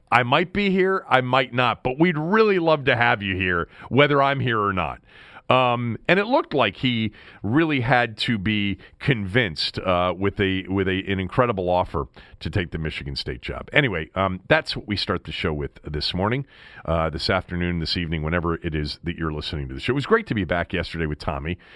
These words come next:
Um, uh, we, we had a lot to talk about. And the thing that we did not get to, and it,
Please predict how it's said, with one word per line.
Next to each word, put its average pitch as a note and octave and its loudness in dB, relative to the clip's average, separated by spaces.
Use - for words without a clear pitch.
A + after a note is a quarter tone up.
Um, G2 0
uh, G2 2
we, G#2+ -2
we A2+ 2
had A2+ 2
a - 0
lot B2+ 0
to - -18
talk B2+ 2
about. E2+ 0
And G#2 -2
the G2 -2
thing A3 6
that F3+ -4
we C#3 2
did A#2+ 0
not A2 0
get A2 0
to, A#1+ -8
and F#2 0
it, F2 -4